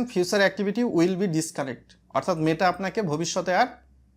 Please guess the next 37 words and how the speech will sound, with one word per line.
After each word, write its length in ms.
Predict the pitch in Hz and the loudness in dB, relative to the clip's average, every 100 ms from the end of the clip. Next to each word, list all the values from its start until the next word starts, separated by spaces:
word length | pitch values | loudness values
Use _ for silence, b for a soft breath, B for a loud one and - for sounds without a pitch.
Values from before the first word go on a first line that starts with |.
| _ - _ _ _ _ _ _ _ | _ -20 _ _ _ _ _ _ _
ট্র্যাক 180 | - 190 190 | 6 6 6
করতে 180 | 156 147 | 0 0
পারবে 180 | 139 123 120 | 0 0 -2
না। 60 | 117 | 2
তারপর 180 | 170 190 190 | 2 4 2
নিচের 220 | 214 190 | 2 0
দিকে 120 | 175 170 | 0 0
চলে 120 | 147 139 | 2 2
আসবেন, 200 | 135 131 127 | 2 0 0
ব্যাকের 240 | 143 151 143 | 0 -2 -4
দিকে 160 | 135 120 | -2 -4
এসে 140 | - - _ _ _ _ _ _ - | -6 -16 _ _ _ _ _ _ -4
এখানে 200 | 165 202 214 190 | 2 4 6 6
your 120 | 208 196 | 8 6
activity 320 | - 208 196 196 | 4 0 0 -2
নামে 120 | 196 190 | -2 0
একটা 120 | 190 165 | 2 2
অপশন 200 | - 190 | 0 -2
রয়েছে, 200 | 190 185 233 160 | -2 0 0 0
ডিভাইস 260 | 151 165 160 | 0 -2 0
পারমিশন 340 | 170 156 156 147 131 | 0 0 -2 -4 -4
দেখতে 160 | 127 123 | -6 -6
পারবেন। 200 | 117 127 143 | -4 -2 -2
ডিভাইস 240 | 151 170 170 | 0 -2 -2
পারমিশনে 360 | 170 170 175 170 | -2 -2 -6 -4
প্রেস 180 | 165 170 - | -4 -4 -4
করে 120 | 196 185 | -2 0
দিব। 100 | 185 247 - _ _ _ _ _ _ _ _ _ 160 | 0 0 -2 _ _ _ _ _ _ _ _ _ 4
এখানে 180 | 208 202 | 6 6
দেখতে 180 | 190 214 208 | 6 6 4
পারবেন 300 | 190 170 190 208 - _ - | 6 4 2 -6 -12 _ 6
ক্যামেরার 400 | 190 196 214 208 | 6 8 6 6
মাধ্যমে 340 | 185 175 190 196 | 4 2 -2 -2
কিন্তু 220 | 202 180 208 170 | -2 0 0 2
Meta 220 | 160 180 170 | 4 6 6
আপনার 220 | 160 175 170 | 4 0 0
ইনফরমেশনগুলা 760 | 160 165 160 160 170 160 156 | 0 -2 -2 0 0 2 4